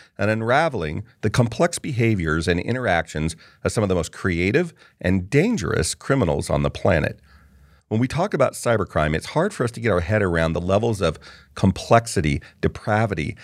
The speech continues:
and depth that this can entail, much less the amount of money that's stolen. And my friends, our reputations, our ideas, and our money, lots and lots of our money,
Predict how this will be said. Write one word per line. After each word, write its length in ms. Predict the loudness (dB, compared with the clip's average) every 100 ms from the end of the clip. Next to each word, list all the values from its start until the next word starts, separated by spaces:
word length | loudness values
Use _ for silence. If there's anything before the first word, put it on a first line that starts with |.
| -6
and 280 | 0 0 2
depth 360 | 4 4 2 -14 _
that 140 | -8 -2
this 160 | -2
can 160 | -2 0
entail, 640 | 0 -2 -2 -2 0 -2 _ -20 -20 2
much 300 | 2 2 0
less 220 | -2 -2
the 120 | -2
amount 220 | 0 2
of 60 | 0
money 360 | 0 0 0
that's 200 | 0 -2
stolen. 420 | -2 -2 0 -4 -6 _
And 140 | -2 2
my 140 | 2
friends, 520 | 0 -2 0 0 -2 -4
our 160 | -2 2
reputations, 840 | 0 -2 -6 0 0 2 -2 -4 -8 -10
our 140 | 2 2
ideas, 560 | 2 -2 -2 0 -2 -6 -20 _
and 160 | -4 0
our 180 | 0 0
money, 440 | 0 0 0 -4 -12 _ _ _ -2
lots 280 | 4 4 4
and 160 | -2
lots 440 | 0 2 2 0 -4
of 100 | 0
our 140 | 0
money, 400 | 0 -2 0 -2